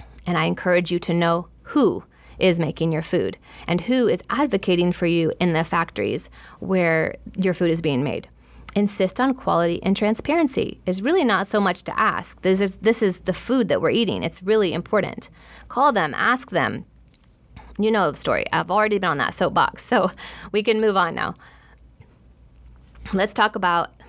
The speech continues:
the animal considerations of this, of plant-based eating. And there's no doubt, I'm the first to say, uh, the factory farming is horrendous. The way in which animals are raised for food production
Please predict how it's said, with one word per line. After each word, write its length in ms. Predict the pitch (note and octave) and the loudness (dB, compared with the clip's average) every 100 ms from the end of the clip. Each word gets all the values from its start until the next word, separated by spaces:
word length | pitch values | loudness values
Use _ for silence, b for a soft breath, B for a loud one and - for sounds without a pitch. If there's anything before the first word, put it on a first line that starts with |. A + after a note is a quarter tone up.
| - | -6
the 180 | G3 - | -4 0
animal 520 | F#3+ F#3 F3 C3+ G#2 - - - - | 2 2 0 -2 -4 -14 -20 -20 -8
considerations 840 | - F3 E3 D3 - - G#2 A#2+ | -4 0 2 2 2 -2 -4 -6
of 180 | - E3 | -2 0
this, 340 | D#3 C#3 - - | 0 -2 -6 -4
of 200 | E3 D#3+ | -4 -4
plant-based 500 | - E3 E3 G#3 - | -4 -2 0 -2 -2
eating. 340 | - G2 - - - - - - - - - - | -6 -6 -8 -14 -20 -20 -20 -20 -20 -20 -16 -4
And 120 | G#3 | 0
there's 220 | A3 G#3 | 2 2
no 220 | G3+ F#3 | 0 0
doubt, 380 | G3 C#3+ D#3 - B B B B B - - - | 2 2 2 -2 B B B B B -20 -20 -12
I'm 120 | G3+ A#3+ | -2 0
the 80 | |
first 340 | A3+ F#3+ F#3 - | 0 2 2 2
to 100 | G#3 | -2
say, 380 | - E3 F3 - | 0 2 2 0
uh, 120 | - - - - - - - - - - | -2 -2 -6 -18 -18 -20 -18 -18 -18 -8
the 220 | F3+ - | 0 0
factory 400 | - F3+ F#3+ B3 | 2 -2 0 -2
farming 320 | A3+ F#3 F#3 | 0 0 0
is 120 | E3 | -2
horrendous. 600 | - D#3 B2 E2 - - - - - - - - - - - - | 0 0 2 -2 -4 -10 -16 -20 -20 -20 -20 -20 -20 -20 -18 -14
The 140 | - G#3+ | -2 2
way 180 | G3 G3+ | 2 2
in 100 | A#3 | 0
which 180 | A#3+ - | -2 -2
animals 460 | F3+ F#3 G3 G#3 | 0 2 4 2
are 140 | - E3+ | 0 0
raised 540 | F3 E3+ G#3 C4 - B B B B B | 2 4 2 0 -8 B B B B B
for 160 | - G3 | -4 0
food 220 | G3 F#3+ | 2 2
production 720 | A3 A3+ A#3 - C4 C4 | 2 0 0 -2 0 0